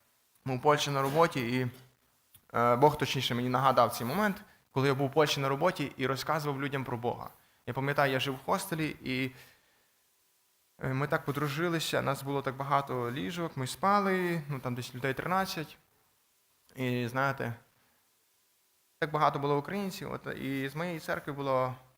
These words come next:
четверо хлопців, і в нас була гітара, ми поспівали, і були брати, які, е, цікавилися Богом, якби то так. І знаєте, е, ми поспівали, і в моєму серці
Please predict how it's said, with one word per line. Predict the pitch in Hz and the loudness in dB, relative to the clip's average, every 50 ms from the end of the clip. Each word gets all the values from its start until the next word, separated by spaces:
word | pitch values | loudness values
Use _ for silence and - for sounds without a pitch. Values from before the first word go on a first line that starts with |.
| _ _ _ _ _ _ | _ _ _ _ _ _
четверо | - 127 120 - 127 123 120 | -8 -8 -8 -6 -6 -8 -6
хлопців, | - - 170 180 175 - 165 143 131 131 - - _ _ _ _ _ _ _ _ - | -4 -2 -2 -2 -2 -4 -8 -8 -8 -10 -14 -20 _ _ _ _ _ _ _ _ -8
і | - 131 | -6 -2
в | 139 | -2
нас | 151 151 139 | 0 -2 -2
була | 139 139 135 | 0 -2 -2
гітара, | 127 139 - 190 190 175 147 | -2 0 0 0 2 2 0
ми | 135 123 | -2 -2
поспівали, | - 135 123 - - 151 156 185 196 208 196 180 160 - - | -4 -8 -8 -8 -6 -4 -2 0 0 0 0 -2 -6 -6 -8
і | - 135 131 | -8 -8 -6
були | 131 135 139 143 156 151 147 | -4 -4 -2 -2 0 -2 -2
брати, | 135 135 135 131 - 170 | -2 -4 -4 -4 -4 -2
які, | 165 147 - - - 147 143 135 - - - 120 | -2 -4 -4 -4 -4 -2 -2 -2 -4 -4 -4 -2
е, | 127 127 123 123 123 120 120 120 120 120 117 - _ _ _ _ _ _ _ _ _ _ _ _ | -2 0 0 0 0 0 -2 -2 -4 -6 -10 -14 _ _ _ _ _ _ _ _ _ _ _ _
цікавилися | - 127 - 151 147 143 139 127 120 - 127 | -12 -6 -2 0 0 2 2 0 -2 -4 -4
Богом, | 113 117 107 107 107 - - | -4 -4 -6 -8 -8 -14 -18
якби | 107 110 - 120 113 | -20 -18 -14 -14 -14
то | - - | -12 -12
так. | - - - - _ _ _ _ _ _ _ _ _ _ _ _ _ _ - | -12 -12 -14 -14 _ _ _ _ _ _ _ _ _ _ _ _ _ _ -6
І | 131 127 | -2 0
знаєте, | 147 185 202 202 190 175 160 147 127 - | 2 4 4 4 4 4 2 2 2 4
е, | - 131 127 131 131 127 131 127 127 - - - _ _ _ _ _ - - | 6 8 8 8 8 6 4 0 -6 -10 -16 -20 _ _ _ _ _ -8 -4
ми | 175 175 | -2 -2
поспівали, | - 135 127 - - 165 175 196 202 190 170 151 - - | 0 -2 -2 -2 0 2 4 4 6 4 4 2 0 -2
і | 139 139 139 | -2 -2 0
в | 135 | 0
моєму | 139 156 185 190 185 175 | 0 -2 0 0 -2 -2
серці | 170 - 196 196 196 - - 156 143 135 131 | 0 2 2 2 2 0 -2 -4 -2 -4 -6